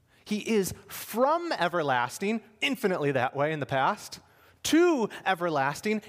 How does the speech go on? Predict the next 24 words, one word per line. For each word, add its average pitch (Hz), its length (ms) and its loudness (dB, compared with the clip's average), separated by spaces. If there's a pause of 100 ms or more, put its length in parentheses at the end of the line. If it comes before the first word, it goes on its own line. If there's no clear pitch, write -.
infinitely 226 440 0
that 180 200 2
way 180 100 0
in 175 60 -2
the 165 80 -2
future. 123 480 -4 (580)
That's - 160 0
incomprehensible 123 840 -4
to 110 100 -10
me. 90 240 -10 (520)
Let's 180 160 0
all 160 120 2
go 143 120 -2
home 135 160 -2
and 113 100 -8
take 113 140 -6
a 107 60 -4
nap 110 300 -6
because, 107 280 -8
and 120 120 -8
just 120 180 -4
think 139 140 -4
about 98 280 -4
that. - 280 -12